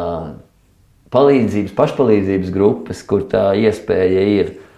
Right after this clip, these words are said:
Vispār tas, ā, nu, teiksim, tehniski mehānisms, ka nevis es eju pie skolotāja vai pie soģa, bet es, ā, dalos, un man nevajag, lai man dod to atgriezenisko saikni tajā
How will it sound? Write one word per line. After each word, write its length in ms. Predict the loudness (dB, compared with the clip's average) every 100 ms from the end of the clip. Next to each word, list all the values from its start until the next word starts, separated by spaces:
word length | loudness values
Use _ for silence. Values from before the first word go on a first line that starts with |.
| _ -2
Vispār 380 | -2 2 0 0
tas, 300 | 0 -2 -4
ā, 480 | -2 2 4 2 2
nu, 180 | -2 -2
teiksim, 420 | -2 -6 -6 -6
tehniski 680 | 2 2 2 -6 -6 -2 -2
mehānisms, 760 | -2 -2 -2 -2 -4 -8 -12 -10
ka 420 | -6 -2 -2 -6 -10 _ _ -4
nevis 300 | 0 0 -2
es 120 | 0
eju 220 | 4 4
pie 100 | 2
skolotāja 880 | -6 2 2 4 4 4 2 4 2
vai 160 | 2 2
pie 320 | 0 0 0
soģa, 580 | -2 -2 2 4 4 2
bet 180 | 0 -2
es, 260 | -4 -4 -4
ā, 240 | -2 -2
dalos, 760 | -2 0 2 2 2 0 -2 -8 -18 _ _ _ _ 0
un 100 | 2
man 160 | 4
nevajag, 320 | 6 6 6
lai 80 | 4
man 200 | 2 2
dod 260 | 4 4 4
to 140 | 4 4
atgriezenisko 720 | 4 4 4 2 0 -2 -2
saikni 400 | 2 4 2 2
tajā 220 | 2 4